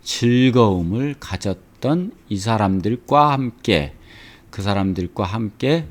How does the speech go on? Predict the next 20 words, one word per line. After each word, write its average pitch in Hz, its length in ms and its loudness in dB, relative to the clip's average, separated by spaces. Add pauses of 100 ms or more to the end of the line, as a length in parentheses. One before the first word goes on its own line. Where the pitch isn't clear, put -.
(140)
에이브라함 98 640 0
출판사의 117 880 -4
그 - 120 -12
사람들에게도 87 920 -2 (300)
감사를 87 760 -4
드린다. 82 920 0
With 95 320 -2 (260)
whom이죠. 110 800 -4 (160)
With 76 220 -10 (240)
whom. 120 280 -4 (160)
예. 78 200 -8 (760)
whom, 139 380 -2
어떤 101 220 -6
사람, 131 640 -2 (140)
이렇게 98 360 -4
블라블라블라 104 720 -2
한 135 200 -4
사람, 139 600 -2
그들과 95 360 -8
함께 139 760 -2